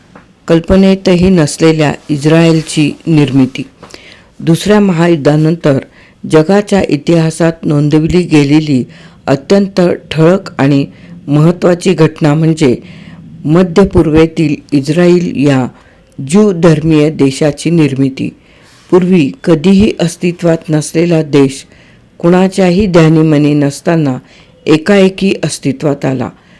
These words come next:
ॲडॉल्फ हिटलरच्या विकृत मनोवृत्तीमुळे साठ लक्षांहून अधिक धर्मियांचे हकनाक झालेले हत्याकांड हे एक कारण होते. अशी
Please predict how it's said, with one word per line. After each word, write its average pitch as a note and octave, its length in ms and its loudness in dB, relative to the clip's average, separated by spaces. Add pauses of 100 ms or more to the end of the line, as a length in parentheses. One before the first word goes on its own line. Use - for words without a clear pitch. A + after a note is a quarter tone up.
(220)
ॲडॉल्फ F3 680 0 (260)
हिटलरच्या E3+ 800 0 (400)
विकृत F3+ 580 0
मनोवृत्तीमुळे D#3+ 1080 0 (400)
साठ F#3 380 -2 (480)
लक्षांहून F3+ 680 0 (140)
अधिक D#3+ 400 -2
धर्मियांचे D#3+ 840 0 (520)
हकनाक G#3+ 540 -2
झालेले D#3+ 560 0
हत्याकांड D3+ 720 -2 (500)
हे F#3+ 120 2
एक - 420 -2
कारण C3+ 280 0
होते. B2+ 420 -2 (360)
अशी F#3+ 420 -2